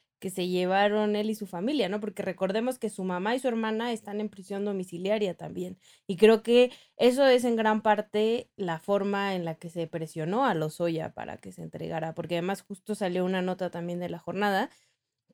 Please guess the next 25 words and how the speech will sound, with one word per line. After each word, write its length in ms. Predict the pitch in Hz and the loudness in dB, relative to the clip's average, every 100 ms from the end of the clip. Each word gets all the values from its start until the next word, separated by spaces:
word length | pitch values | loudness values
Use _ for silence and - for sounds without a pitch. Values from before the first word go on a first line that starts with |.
| - | 4
que 200 | 208 185 | 4 6
decía 440 | 180 - 202 208 | 0 2 2 2
que 100 | 196 | 0
el 100 | 180 | 0
papá 320 | 180 170 208 | 2 2 4
de 100 | 214 | 2
Lozoya 360 | 214 185 185 185 | 2 -2 -2 -2
es 120 | 185 | -2
el 120 | 180 | -8
que 80 | 170 | -8
estaba 720 | 170 180 175 170 165 165 170 156 _ _ - _ _ _ - | -10 -4 -2 0 0 -2 -4 -8 _ _ -20 _ _ _ -4
viendo 340 | 208 190 196 | 2 2 2
todo 240 | - 190 175 | 0 0 2
esto 240 | 175 - | 0 -2
desde 260 | 202 170 165 | -4 -2 -4
diciembre 540 | 160 - 226 214 165 | -4 2 4 4 -2
con 160 | - 170 | -8 -16
la 80 | 165 | -16
fiscalía. 560 | - - 175 180 - _ _ _ | -20 -8 -4 -4 -6 _ _ _
Y 80 | 175 | -12
pues 160 | - - | -10 0
tiene 240 | 202 202 | 2 2
mucho 320 | 196 185 190 | 0 -2 -6
que 220 | 180 180 - | -4 -4 -4
ver 540 | - - 180 165 175 | -16 0 2 2 -2